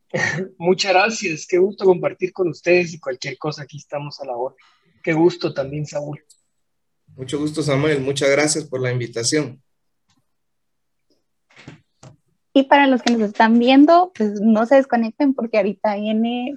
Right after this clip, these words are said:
Speaker 3: pues, el tiempo de, de conclusiones, de opiniones. Eh, vamos a invitar a nuestros compañeros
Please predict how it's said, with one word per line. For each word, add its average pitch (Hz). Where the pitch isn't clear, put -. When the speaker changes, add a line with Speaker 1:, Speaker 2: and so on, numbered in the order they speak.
Speaker 3:
pues, -
el 220
tiempo 226
de, 196
de 202
conclusiones, 220
de 190
opiniones. 214
Eh, 196
vamos 240
a 240
invitar 208
a 220
nuestros 208
compañeros 208